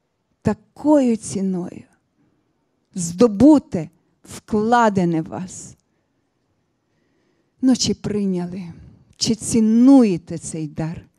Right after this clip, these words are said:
чи цінуєте ту перлину? Що ви робите для того, щоб ця перлинка вийшла і засвітилася, і була світлом для інших?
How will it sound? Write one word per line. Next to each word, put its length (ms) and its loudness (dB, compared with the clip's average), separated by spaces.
чи 200 0
цінуєте 920 0
ту 120 0
перлину? 840 0
Що 400 4
ви 160 4
робите 460 0
для 220 -6
того, 540 0
щоб 300 -4
ця 340 0
перлинка 840 -2
вийшла 800 -2
і 80 -4
засвітилася, 1200 -2
і 100 0
була 280 6
світлом 800 -2
для 300 -6
інших? 500 -2